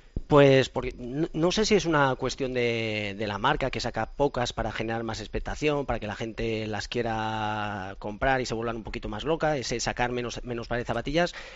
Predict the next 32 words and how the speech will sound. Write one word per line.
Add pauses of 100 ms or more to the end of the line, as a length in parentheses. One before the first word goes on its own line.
(180)
pero
es
una
zapatilla
que
está, (120)
eh,
únicamente
destinada
para
gente
que
quiere
hacer
grandes
marcas
y
sobre
todo
mejores
marcas.
Eh,
yo
me
imagino
que,
que
volverán
a
sacarlas
en
breve